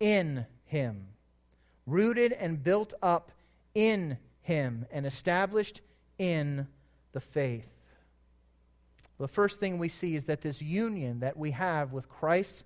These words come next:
life that transforms us comes through faith. Paul uses the term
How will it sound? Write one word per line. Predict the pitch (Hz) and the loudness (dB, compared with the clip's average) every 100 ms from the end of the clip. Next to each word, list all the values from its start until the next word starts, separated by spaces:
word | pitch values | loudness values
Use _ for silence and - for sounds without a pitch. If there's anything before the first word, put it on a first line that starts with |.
| - - - | -18 -20 -4
life | 165 185 151 - | 4 4 4 -2
that | 143 | -8
transforms | - 170 165 156 - 190 185 143 | -6 -4 -4 -4 -4 -2 -2 -4
us | - | -6
comes | - 208 180 147 139 - | -4 0 2 0 -4 -8
through | - 214 196 160 | -4 2 2 2
faith. | - 202 175 127 - - _ _ _ _ _ _ _ _ _ _ _ _ _ _ _ _ _ _ _ _ _ _ _ _ _ _ _ _ _ _ | 2 4 4 0 -10 -20 _ _ _ _ _ _ _ _ _ _ _ _ _ _ _ _ _ _ _ _ _ _ _ _ _ _ _ _ _ _
Paul | - 196 | 2 4
uses | 202 214 190 165 | 4 0 -2 -6
the | - | -6
term | - 185 175 | -2 0 -2